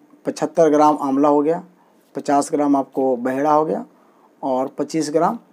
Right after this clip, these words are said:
हरड़ हो गया, ये मिला लेंगे। हरड़ पीली वाली रहेगी, ये छोटी काली हरड़ नहीं रहेगी इसमें। और इसमें पच्चीस ग्राम आप हल्दी मिला लीजिए, तो ये रसायन भी इसमें डालना। अब ये तैयार कैसे होगी? इसे तैयार करने के लिए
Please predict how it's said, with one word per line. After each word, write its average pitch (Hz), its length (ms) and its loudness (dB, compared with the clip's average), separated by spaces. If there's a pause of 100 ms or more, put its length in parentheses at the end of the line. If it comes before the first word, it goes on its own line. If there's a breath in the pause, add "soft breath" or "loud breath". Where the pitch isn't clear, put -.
हरड़ 147 260 0
हो 165 100 4
गया, 139 260 0 (380 soft breath)
ये 147 120 4
मिला 147 240 4
लेंगे। 160 260 -2 (160)
हरड़ 147 180 2
पीली 151 340 2
वाली 139 260 0
रहेगी, 135 300 -4
ये - 340 -10
छोटी 143 300 -6
काली 139 240 0
हरड़ 135 180 -2
नहीं 135 180 -4
रहेगी 120 220 -4
इसमें। 196 240 -4 (580 loud breath)
और 151 440 2
इसमें 185 300 -8 (160)
पच्चीस 175 440 -4
ग्राम 143 320 0
आप - 140 -2 (120)
हल्दी 120 340 -6
मिला 98 220 -8
लीजिए, - 360 -18 (1080 soft breath)
तो 160 180 2 (120)
ये 202 160 6
रसायन 147 420 2
भी 160 80 2
इसमें 147 260 -2
डालना। 117 340 -4 (180)
अब 202 200 0 (100)
ये 208 60 6 (240)
तैयार 156 300 4
कैसे 196 240 0
होगी? 202 240 0 (760 loud breath)
इसे 190 200 0
तैयार 165 360 4
करने 156 280 4
के 131 120 -6
लिए 165 200 -2